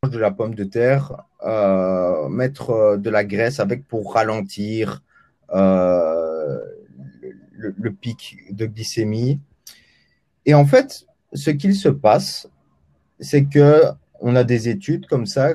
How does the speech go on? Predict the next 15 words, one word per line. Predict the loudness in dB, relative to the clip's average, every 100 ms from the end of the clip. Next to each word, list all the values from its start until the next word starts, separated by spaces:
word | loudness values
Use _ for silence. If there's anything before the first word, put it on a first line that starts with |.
| -2
où | -2
on | -2 -6
prend, | -2 0 2
par | 0
exemple, | -2 -6 -8
cinquante | -6 -4 -2 -2
grammes | 0 -2
de | -4
glucides | -8 -10 -6 -6
issus | -6 -12
de | -8
pommes | -6 -6
de | -4
terre | -4 -6
seules | -2 0 2 2 0